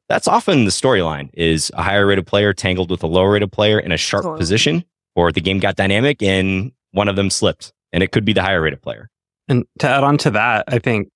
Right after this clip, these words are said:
Speaker 3: I found, w-, because one of the things that I've been trying to work on or learn is stamina and consistency, because part of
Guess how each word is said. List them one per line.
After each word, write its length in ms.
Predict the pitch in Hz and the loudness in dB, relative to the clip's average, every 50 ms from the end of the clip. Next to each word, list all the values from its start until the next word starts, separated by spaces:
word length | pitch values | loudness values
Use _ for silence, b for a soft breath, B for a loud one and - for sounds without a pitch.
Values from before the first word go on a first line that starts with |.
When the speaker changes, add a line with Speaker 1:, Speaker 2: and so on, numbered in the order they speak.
| _ - | _ -6
Speaker 3:
I 100 | 131 131 | -6 -4
found, 540 | 123 - 131 120 117 110 113 110 - - - _ | -2 -2 0 0 0 0 -2 -4 -6 -10 -14 _
w-, 180 | - 131 127 - - | -4 -4 -4 -4 -2
because 240 | - 151 135 147 117 | -2 0 0 0 2
one 120 | 131 131 131 | 2 2 2
of 60 | 127 | 2
the 80 | 131 123 | 0 0
things 240 | - 131 113 113 104 | 0 0 0 0 0
that 100 | 110 107 | 0 0
I've 100 | 110 98 | 0 -2
been 100 | 113 104 | -4 -4
trying 340 | - - 127 127 123 123 120 | -4 -2 -2 0 -2 -2 -2
to 120 | - 147 | 0 0
work 200 | 113 98 101 - | 0 0 0 -2
on 160 | 127 110 104 104 | -2 -2 0 -2
or 100 | 104 104 | -2 -2
learn 280 | 107 110 107 107 104 | -2 -2 -2 -2 -4
is 160 | 104 107 107 | -4 -6 -6
stamina 400 | - - 110 107 107 110 113 113 | -4 -4 -4 -2 -2 -2 -2 -2
and 160 | 113 107 113 104 | -2 -2 -2 -2
consistency, 720 | - 117 104 - 143 - - - 101 92 - 101 98 101 | -2 -2 0 -2 -2 -4 -2 -4 -4 -4 -2 -2 -2 -2
because 220 | - 104 - 117 - | -4 -4 -4 -4 -2
part 220 | - 117 107 104 98 | 0 0 0 2 2
of 260 | 101 101 95 92 | 0 0 -2 -4